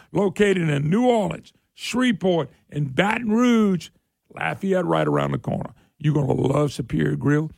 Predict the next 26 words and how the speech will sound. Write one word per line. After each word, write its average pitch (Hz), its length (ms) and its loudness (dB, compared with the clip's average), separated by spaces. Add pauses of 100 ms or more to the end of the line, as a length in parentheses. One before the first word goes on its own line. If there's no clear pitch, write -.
(120)
You're 131 140 -8
gonna - 140 -2
love 147 200 0
the 147 80 2
atmosphere. 147 420 -2
You're 131 100 -4
gonna 117 140 -4
love 147 140 0
the 139 100 -2
taste. 151 380 -2 (160)
They - 100 -8
can 113 140 -8
handle 127 320 -2
anything 170 600 -2 (200)
you 151 160 -2
got. 151 320 0 (160)
Folks, 175 340 2 (240)
they - 100 -8
got - 160 -6 (360)
happy 208 400 0
hours. 202 540 -2 (580)
They 160 540 0 (520)
really 151 640 2 (200)
serve 147 680 0 (180)
the 131 100 -2
people. 123 560 -4